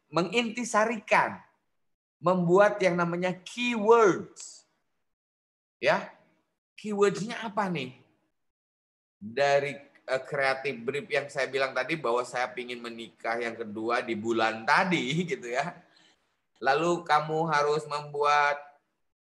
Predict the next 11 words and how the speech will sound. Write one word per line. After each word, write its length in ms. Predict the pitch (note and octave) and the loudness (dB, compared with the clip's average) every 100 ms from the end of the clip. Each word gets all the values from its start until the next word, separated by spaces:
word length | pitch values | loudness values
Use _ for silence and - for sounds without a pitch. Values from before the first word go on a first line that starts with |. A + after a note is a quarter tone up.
| _ _ _ A2+ | _ _ _ -2
eh, 760 | B2 C3 B2+ B2+ C3 B2+ B2 - - | 0 2 2 2 2 0 -2 -4 -8
pernikahan 640 | - B2 B2 A#2+ C3 C3+ B2 | -8 -8 -8 -4 -2 -2 -4
ini 240 | C3 C#3 D3+ | -8 -8 -4
dan 320 | C#3+ D3 C#3+ | -2 -2 -2
konsepnya 640 | B2 B2 B2+ G#2 C#3 B2+ | -6 -4 -8 -8 -4 -2
apa 240 | A#2+ - C3+ | -2 0 -4
sih, 320 | - D3 - | -4 -12 -10
kultur 400 | B2+ B2+ B2+ B2+ | -6 -4 -2 -4
pernikahan 640 | B2 B2+ A#2+ B2+ C3+ C3+ | -4 -10 -8 -4 -2 -2
nih, 240 | A2+ G#2+ G2+ B2+ | -6 -10 -10 -10
li-, 320 | C3+ C#3 | -8 -10